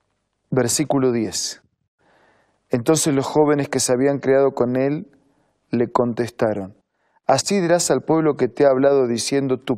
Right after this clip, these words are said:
padre agravó nuestro yugo, pero tú disminuye nuestra carga.' Así le dirás, 'Mi dedo más pequeño es más grueso que la cintura de mi padre.'"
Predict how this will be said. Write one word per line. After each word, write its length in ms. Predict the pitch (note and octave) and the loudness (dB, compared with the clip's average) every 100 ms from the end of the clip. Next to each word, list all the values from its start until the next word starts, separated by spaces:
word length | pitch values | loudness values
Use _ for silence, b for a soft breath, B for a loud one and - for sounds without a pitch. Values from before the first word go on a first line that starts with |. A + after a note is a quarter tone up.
| - | 2
padre 380 | C3+ C#3 C3 | 4 4 4
agravó 360 | A#2+ A#2+ A#2+ C#3 | 2 2 2 2
nuestro 360 | C3+ A#2 - G#2 | 0 -4 -4 -2
yugo, 460 | C3 D#3+ C#3 A#2 b b b b | 2 2 2 0 b b b b
pero 220 | - B2+ A#2+ | 0 2 2
tú 220 | - E3 | 0 0
disminuye 560 | D3+ B2+ B2+ C#3 C#3 | 0 0 0 0 0
nuestra 380 | C3 A#2 - A#2 | -2 -4 -2 -2
carga.' 460 | A2+ C#3 C3 A#2+ A#2+ - | 0 0 0 -2 -4 -4
Así 320 | A#2 - D#3+ | -4 -4 -4
le 140 | C#3 B2 | -2 -2
dirás, 420 | G2+ F2+ - - _ _ _ _ _ _ _ _ _ _ | -4 -10 -14 -18 _ _ _ _ _ _ _ _ _ _
'Mi 360 | C#3+ D#3 G#3+ A3+ | -6 -2 0 0
dedo 460 | F3 B3+ A#3+ F3 | 0 -2 0 0
más 260 | C#3+ F3 G3 | 2 0 -2
pequeño 840 | - C3 - - D3+ A#2+ A2 A2+ C#3 _ _ _ _ _ _ _ _ _ - | -4 -4 -2 -2 0 0 -4 -6 -10 _ _ _ _ _ _ _ _ _ -2
es 180 | D3+ D3+ | 0 0
más 320 | D3 E3 F3+ | 0 0 0
grueso 460 | D#3 D#3 E3 - D#3 | 0 0 0 0 -4
que 160 | - C3 | 0 2
la 140 | B2+ | 0
cintura 720 | - D3+ D3+ D#3 - B3+ F#3+ | 0 -2 -2 -2 -2 0 2
de 140 | C3+ B2+ | 2 0
mi 160 | B2 | -2
padre.'" 560 | A#2 G#2+ F#2 F2 E2+ - | -4 -2 -2 -4 -10 -16